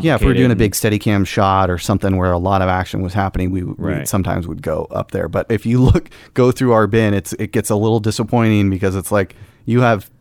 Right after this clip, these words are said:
Speaker 1: two, three, maybe
Speaker 2: Yeah.
Speaker 1: four takes of a scene to
Speaker 2: Yeah,
Speaker 1: do
Speaker 2: yeah.
Speaker 1: something. Our actors nailed it on take one, which was amazing.
Speaker 2: They
Speaker 1: So,
Speaker 2: better.
Speaker 1: yeah.
Speaker 2: <laughs> So as you're editing, did you have the opportunity to do any pickup shots, any reshoots, anything that when you were in the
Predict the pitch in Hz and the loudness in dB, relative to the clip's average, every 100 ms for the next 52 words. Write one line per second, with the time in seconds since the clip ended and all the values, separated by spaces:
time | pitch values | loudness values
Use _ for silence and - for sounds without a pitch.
0 | _ - 135 131 131 - 113 117 120 120 | _ 0 4 4 2 -2 -4 0 2 2
1 | 117 117 120 120 120 120 123 - 123 113 | 2 4 4 4 4 4 2 2 2 2
2 | 104 104 - 98 92 101 98 - 80 80 | 2 0 0 -4 -4 -2 -2 -4 -4 -4
3 | 73 69 73 80 - - - 117 135 123 | -4 -6 -6 -6 -8 -14 -4 0 2 0
4 | 120 107 90 95 98 98 92 - - 90 | 0 -2 0 0 2 0 -2 -4 -4 -6
5 | - 90 78 - 76 82 73 67 - 85 | -4 -6 -6 -10 -8 -8 -8 -8 -8 -6
6 | 80 101 85 76 - 131 120 117 135 113 | -2 -2 -2 -8 -4 0 2 2 2 0
7 | - - - 147 139 127 147 170 147 117 | -4 -12 -4 2 2 2 2 2 2 2
8 | 135 135 110 98 95 107 107 131 123 123 | 2 2 2 2 0 0 2 2 2 0
9 | 107 - 123 120 110 98 110 101 - 117 | -2 0 2 2 0 0 0 0 -4 -6
10 | 120 - 127 120 120 104 92 90 104 - | -6 -2 0 0 -2 -2 -2 -2 -2 -2
11 | 117 117 110 95 104 107 107 98 95 95 | -2 0 -2 -4 -4 -2 -2 0 -2 -2
12 | - 98 98 95 104 101 95 95 113 | -6 -8 -6 -2 0 0 -2 -4 -4